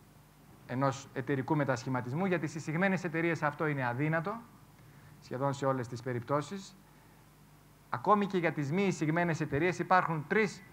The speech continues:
τρόποι ίασης του ελαττώματος που δημιουργούσε πρόβλημα στον εταιρικό μετασχηματισμό. Εκεί όμως που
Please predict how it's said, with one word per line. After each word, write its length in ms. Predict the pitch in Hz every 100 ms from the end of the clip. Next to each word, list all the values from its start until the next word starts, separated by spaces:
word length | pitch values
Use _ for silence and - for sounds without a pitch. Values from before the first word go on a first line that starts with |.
| -
τρόποι 400 | 185 185 190 190
ίασης 640 | 208 196 165 - 131 - - - - - - - - -
του 100 | 165
ελαττώματος 800 | 151 135 196 170 143 120 - - - - -
που 180 | 139
δημιουργούσε 460 | 135 139 139 143 135
πρόβλημα 300 | 143 143 135
στον 160 | 131 127
εταιρικό 360 | 120 117 135
μετασχηματισμό. 760 | 127 117 110 117 104 107 107 - - - - - - - - - - - -
Εκεί 260 | 131 196 220
όμως 300 | 196 165 -
που 360 | - 143 135